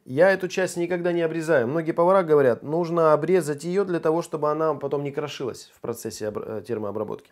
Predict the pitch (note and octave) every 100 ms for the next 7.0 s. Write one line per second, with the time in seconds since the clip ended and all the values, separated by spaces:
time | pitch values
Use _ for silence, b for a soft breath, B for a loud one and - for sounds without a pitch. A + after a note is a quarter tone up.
0 | - B2+ F#3 F3 - G#3+ D#3 C#3+ E3+ F3
1 | E3+ F3 A#2+ G#2 G#2 G#2+ A#2+ D3 C#3 F3
2 | B2+ A#2 A2 - E3+ E3 B2+ - - -
3 | - - - C3 B2 F#2+ - - F#2+ C#3
4 | - - _ E3 E3+ - G#2+ G#2+ - F#2+
5 | - - _ _ - D#3 D#3+ C#3+ C#3 B2
6 | - C3 C3 A#2 A2 A#2+ C#3 C#3 B2+